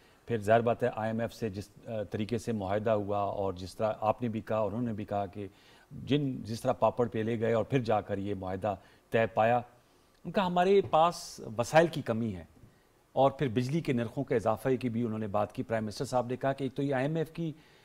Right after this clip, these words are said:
शर्त थी और दूसरा उन्होंने कुछ कहा कि जो वापडा है और जो बिजली का महकमा है उसकी भी बहुत ज़्यादा इस पे कोताही है जिसकी वजह से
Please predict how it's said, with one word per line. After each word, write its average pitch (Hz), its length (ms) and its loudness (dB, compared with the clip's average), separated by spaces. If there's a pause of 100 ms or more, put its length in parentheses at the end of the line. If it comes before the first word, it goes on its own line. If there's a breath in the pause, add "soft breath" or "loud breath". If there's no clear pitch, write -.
(140)
शर्त 165 460 6
थी 240 120 2
और 185 100 4
दूसरा 143 340 0
उन्होंने 214 420 0 (120)
कुछ - 220 -6
कहा 160 300 4
कि 214 160 -4
जो 185 120 2
वापडा 139 500 6
है 185 180 6
और 185 120 6
जो 151 120 -2
बिजली 131 320 0
का 175 140 6
महकमा 135 460 4
है 156 220 2 (600 soft breath)
उसकी 233 300 2
भी 294 140 2
बहुत 175 360 6
ज़्यादा 175 440 6
इस - 120 -8
पे 170 140 0
कोताही 170 480 8
है 214 80 12
जिसकी 175 300 2
वजह 147 220 6
से 175 320 0